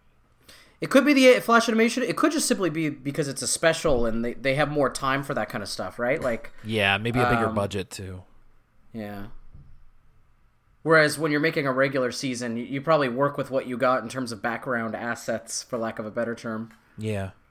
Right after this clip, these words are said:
Speaker 2: that's a good point. I just wanna confirm here.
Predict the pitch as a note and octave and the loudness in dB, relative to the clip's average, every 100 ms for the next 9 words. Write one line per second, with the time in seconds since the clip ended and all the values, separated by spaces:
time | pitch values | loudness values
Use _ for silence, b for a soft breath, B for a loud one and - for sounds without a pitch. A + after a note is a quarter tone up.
0 | _ _ A2+ G#2+ - A2 F#2+ - _ _ | _ _ -12 -12 -10 -8 -8 -12 _ _
1 | - _ _ b b b b b A2 A#2 | -20 _ _ b b b b b -6 -4
2 | - F3 D3+ - A#2+ - - D#3 E3 D#3+ | -4 -4 -4 -6 -8 -10 -6 -4 -4 -6
3 | C#3 C#3 C3 C3 C3 B2+ | -6 -4 -2 -2 -2 -4